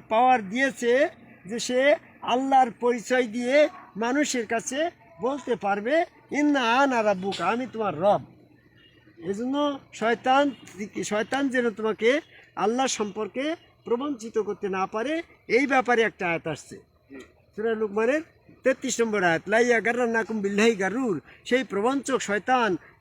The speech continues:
Speaker 1: যেন তোমাকে আল্লাহ সম্পর্কে প্রবঞ্চিত না করতে পারে।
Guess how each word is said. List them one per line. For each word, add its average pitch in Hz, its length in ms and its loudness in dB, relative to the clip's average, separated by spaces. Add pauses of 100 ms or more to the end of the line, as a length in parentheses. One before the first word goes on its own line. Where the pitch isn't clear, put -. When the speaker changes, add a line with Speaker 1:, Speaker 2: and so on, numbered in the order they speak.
Speaker 1:
যেন 233 220 2
তোমাকে 233 580 2 (240)
আল্লাহ 214 260 0
সম্পর্কে 233 680 0 (220)
প্রবঞ্চিত 240 480 -6
না 208 220 -2
করতে 233 320 -4
পারে। 165 400 0